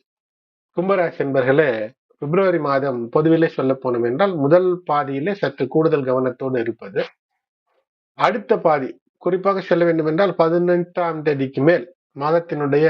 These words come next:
பிற்பாதி எல்லாத்தையும் சற்று கடந்தும் கூட சிறப்பாகவே அமைகிறது. ஆகையினால புதிய விஷயங்கள், மிகப்பெரிய விஷயங்கள் என்றால்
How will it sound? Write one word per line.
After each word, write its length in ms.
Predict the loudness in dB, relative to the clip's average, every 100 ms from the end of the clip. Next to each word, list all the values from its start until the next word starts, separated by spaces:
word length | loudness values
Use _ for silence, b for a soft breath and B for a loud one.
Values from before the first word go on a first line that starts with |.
| 2 0
பிற்பாதி 560 | -2 -2 -2 -2 -4 -10 -14 _ -10
எல்லாத்தையும் 460 | -4 -2 -2 0
சற்று 220 | 0 -2 -2
கடந்தும் 420 | 0 2 0 -2
கூட 180 | 0 0 -2 -6 _ _ _
சிறப்பாகவே 580 | _ 0 2 2 2 0
அமைகிறது. 500 | 0 0 0 -2 2
ஆகையினால 500 | 2 2 0 0 -2
புதிய 380 | -4 -4 0 0
விஷயங்கள், 460 | 0 -4 -2 0 0
மிகப்பெரிய 460 | 0 2 2 2
விஷயங்கள் 440 | 0 0 0 0 -2
என்றால் 380 | 0 0 0